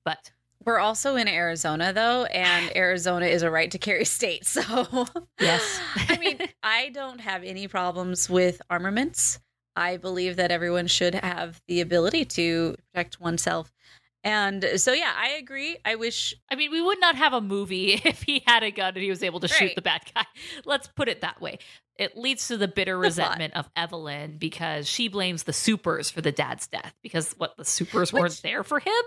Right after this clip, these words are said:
Speaker 1: Like
Speaker 2: Uh, yeah, I mean, I think it was because she, she was mad that he depended on the supers and
Speaker 1: Mm-hmm.
Speaker 2: didn't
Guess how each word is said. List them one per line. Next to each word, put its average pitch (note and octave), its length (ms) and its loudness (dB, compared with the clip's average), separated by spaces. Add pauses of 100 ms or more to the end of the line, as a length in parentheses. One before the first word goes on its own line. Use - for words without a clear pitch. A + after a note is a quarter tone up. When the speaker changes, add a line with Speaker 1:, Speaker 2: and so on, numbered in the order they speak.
(480)
Speaker 1:
Like G#3+ 240 -2 (120)
Speaker 2:
Uh, C4 40 4
yeah, D4+ 360 4
I B3+ 60 -2
mean, C#4+ 120 -8
I C#4 160 0
think D4+ 220 -10
it C#4 100 0
was A#3+ 180 -6
because A#3 360 0
she, A#3 460 0 (160)
she B3 220 2
was C4 180 2
mad G#3+ 380 0
that F#3+ 220 0 (400)
he A3+ 200 2
depended G#3 600 0
on D#3+ 160 -4
the D#3+ 100 -2
supers - 560 0
and F#3 180 2
Speaker 1:
Mm-hmm. F3+ 120 -2
Speaker 2:
didn't G#3 420 0